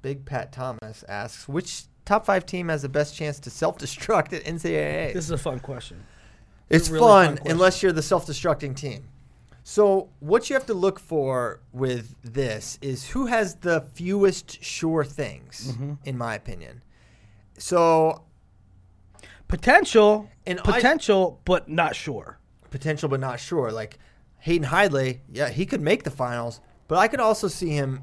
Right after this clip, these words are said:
Speaker 1: in, you know, getting seventh, eighth,
Speaker 2: Kevin
Speaker 1: or
Speaker 2: Jack could
Speaker 1: round
Speaker 2: win
Speaker 1: four.
Speaker 2: the whole thing. He just lost to number three. I mean, he could be
Speaker 1: We,
Speaker 2: fifth.
Speaker 1: we, we've s-,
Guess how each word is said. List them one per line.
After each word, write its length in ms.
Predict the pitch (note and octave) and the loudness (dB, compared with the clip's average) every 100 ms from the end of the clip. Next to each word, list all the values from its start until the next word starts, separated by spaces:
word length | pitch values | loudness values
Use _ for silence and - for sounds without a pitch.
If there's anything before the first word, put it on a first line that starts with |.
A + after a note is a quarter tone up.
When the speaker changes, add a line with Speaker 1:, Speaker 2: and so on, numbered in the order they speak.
| - - | -16 -12
Speaker 1:
in, 560 | D3 C3+ C3 C3 B2+ - - C#3+ | -8 -6 -6 -8 -10 -16 -14 -8
you 100 | C3+ | -8
know, 200 | A2 - - | -8 -14 -14
getting 220 | B2 A#2 | -14 -12
seventh, 420 | - A#2+ C3 B2+ | -8 -8 -8 -6
eighth, 200 | B2 C3+ | -6 0
Speaker 2:
Kevin 260 | A3 G3 E3 | 0 0 0
Speaker 1:
or 20 | |
Speaker 2:
Jack 280 | G3 A3+ - | 0 0 0
could 60 | |
Speaker 1:
round 80 | F3 | -2
Speaker 2:
win 100 | F#3 | 0
Speaker 1:
four. 60 | F3+ | 0
Speaker 2:
the 60 | |
whole 160 | E3 D#3+ | 0 0
thing. 520 | - G#3+ E3+ D3+ C3+ - | 0 2 2 -2 -6 -8
He 120 | E3 | -8
just 220 | E3+ D#3 | -8 -4
lost 200 | D#3+ C3+ | -4 -4
to 60 | D3+ | -6
number 240 | D3+ B2+ | -6 -8
three. 320 | - E3+ E3 | -10 -6 -4
I 40 | C#3+ | -4
mean, 140 | D3 | -6
he 80 | D#3+ | -6
could 80 | C3 | -6
be 80 | D#3+ | -8
Speaker 1:
We, 120 | D3+ | -4
Speaker 2:
fifth. 340 | D#3 - - | -4 -6 -6
Speaker 1:
we, 140 | E3+ - - - | -4 -4 -8 -4
we've 160 | F3 - | -2 -2
s-, 240 | - | -8